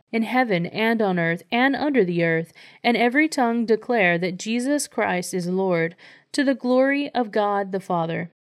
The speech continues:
Dear friends, you always followed my instructions when I was with you, and now that I am away, it is even more important. Work hard to show the results of your salvation, obeying God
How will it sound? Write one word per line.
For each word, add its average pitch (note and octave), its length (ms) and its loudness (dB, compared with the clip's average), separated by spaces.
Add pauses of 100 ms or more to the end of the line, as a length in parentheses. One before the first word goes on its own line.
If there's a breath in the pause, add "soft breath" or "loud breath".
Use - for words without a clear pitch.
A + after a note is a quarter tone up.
(120)
Dear C4 240 2
friends, F#3+ 460 0
you G3+ 140 -6
always G#3 380 0
followed A3+ 380 0
my G#3 180 -2
instructions G3 680 -4
when F#3 180 -2
I F3+ 120 2
was F3 220 -4
with G#3+ 260 -4
you, F3 300 -4 (280 loud breath)
and G#3+ 160 0
now G#3+ 280 0
that B3 160 2
I A3+ 80 2
am G#3 180 -2
away, F#3 380 0
it G#3 180 -4
is G#3 160 -2
even A3 320 -4
more G#3 320 0
important. E3+ 640 -4 (340 loud breath)
Work A#3+ 260 2
hard A3+ 420 4
to G3+ 80 -4
show G3+ 340 -2
the A#3 120 0
results G#3+ 500 -2
of G#3 100 -2
your G3+ 140 2
salvation, F#3+ 720 -2
obeying A3 540 0
God F3+ 420 2